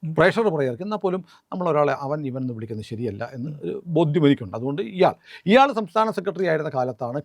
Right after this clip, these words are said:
Speaker 2: കേരളത്തിൽ ആഭാസകരമായ ഗുൽമോഹർ സംഭവങ്ങൾ കേരളത്തിലെ ക്യാമ്പസുകളിൽ ഉട-, ഉടനീളം നടന്നത്. അതിനെ ന്യായീകരിക്കുന്ന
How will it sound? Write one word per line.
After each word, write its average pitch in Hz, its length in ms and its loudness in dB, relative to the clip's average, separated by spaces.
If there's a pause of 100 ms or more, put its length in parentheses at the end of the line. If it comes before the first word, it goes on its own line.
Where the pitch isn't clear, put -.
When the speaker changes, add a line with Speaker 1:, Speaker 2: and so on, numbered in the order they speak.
Speaker 2:
കേരളത്തിൽ 156 420 2
ആഭാസകരമായ 147 960 4 (280)
ഗുൽമോഹർ 196 540 6
സംഭവങ്ങൾ 147 500 0
കേരളത്തിലെ 139 440 -4
ക്യാമ്പസുകളിൽ 123 520 -8
ഉട-, 107 260 -8 (100)
ഉടനീളം 110 300 -10
നടന്നത്. 85 300 -18 (640)
അതിനെ 185 260 6
ന്യായീകരിക്കുന്ന 185 800 6